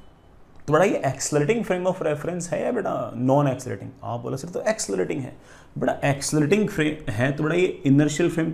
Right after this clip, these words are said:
कैसा है, inertial या नॉन inertial? आप बोलोगे, "सर of course ये तो non inertial frame of reference है।"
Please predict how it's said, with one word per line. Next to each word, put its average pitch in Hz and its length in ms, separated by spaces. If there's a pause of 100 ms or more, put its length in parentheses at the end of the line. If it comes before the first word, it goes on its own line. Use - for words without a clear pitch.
कैसा 156 300
है, - 180 (440)
inertial 139 680
या 233 180
नॉन 147 460
inertial? 120 420 (160)
आप 135 220 (180)
बोलोगे, 135 240
"सर 165 180 (100)
of 139 160 (140)
course 226 240
ये 170 60
तो 170 80
non 139 280
inertial 135 320
frame 127 140
of 127 160
reference 117 340
है।" - 80